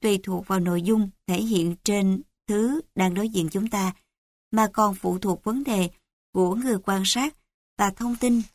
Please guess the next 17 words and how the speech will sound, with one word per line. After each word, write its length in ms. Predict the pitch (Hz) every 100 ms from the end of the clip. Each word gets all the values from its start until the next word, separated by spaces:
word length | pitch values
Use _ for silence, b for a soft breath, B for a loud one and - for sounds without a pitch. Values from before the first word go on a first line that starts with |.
| _
mà 200 | 190 190 175
người 140 | 180
đó 360 | 170 175 185 202 - _ -
mong 400 | 180 214 208 208
tìm 240 | - 196 170
được 220 | 180 165 _ _ _ _ _ -
từ 160 | 208
thứ 460 | 190 214 220 277 330 _
mà 180 | 185 180
anh 280 | - 185 190
ta 120 | 196
đang 240 | 190 190
quan 140 | 196 190
sát. 280 | 202 226 - _ _ _ _ _ _ -
Nói 360 | 180 185 190 254
cách 220 | 285 -
khác, 280 | 262 302